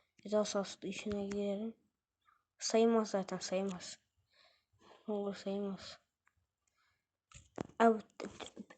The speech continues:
evet, evet, evet. Yedi numara, numaralı çocuk. Al geçen gördüm, Real Madrid'in başkanı Ronaldo'ya şey yapmış. Dünyanın en çok gol atanlarından biri.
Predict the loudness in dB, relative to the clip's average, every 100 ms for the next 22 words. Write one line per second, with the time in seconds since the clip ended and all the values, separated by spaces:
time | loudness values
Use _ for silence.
0 | -4 -4 -6 -12 -6 -4 -4 -6 -10 -10
1 | -10 -16 _ -18 -18 _ _ _ _ _
2 | _ _ _ 6 8 8 8 8 6 4
3 | 0 0 0 0 -2 0 2 4 4 4
4 | 2 -2 -4 -4 -4 -6 -12 -20 -20 _
5 | _ _ _ _ _ _ _ _ 4 8
6 | 10 10 10 10 10 8 10 12 12 10
7 | 8 6 4 4 6 2 2 2 6 8
8 | 8 8 10 10 10 6 0 -20 _ 12
9 | 12 12 8 6 8 6 8 8 8 6
10 | 6 2 2 4 4 4 0 2 2 2
11 | 0 0